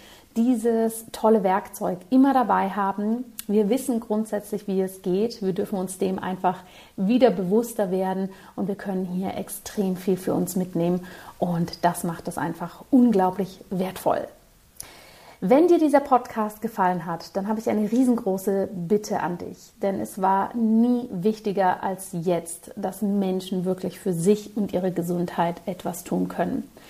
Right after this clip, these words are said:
Und aus diesem Grund möchte ich dich bitten,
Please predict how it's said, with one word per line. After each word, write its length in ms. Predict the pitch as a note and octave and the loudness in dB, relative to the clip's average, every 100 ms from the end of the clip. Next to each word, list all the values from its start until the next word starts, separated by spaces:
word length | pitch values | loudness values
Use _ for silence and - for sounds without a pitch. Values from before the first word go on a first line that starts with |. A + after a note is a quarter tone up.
| - - - - | -20 -20 -14 0
Und 280 | A3 A3 | 2 4
aus 260 | G#3 G#3+ - | 2 0 -2
diesem 300 | A#3+ C4 B3 | 2 4 4
Grund 340 | A#3 G#3+ F#3+ F#3+ | 2 0 0 -2
möchte 300 | F#3+ - F#3+ | -6 -6 -10
ich 260 | - - - - G3 | -10 -18 -20 -6 -4
dich 180 | G3 - | -4 2
bitten, 480 | B3 C4 F3+ C#3 | 2 2 -2 -6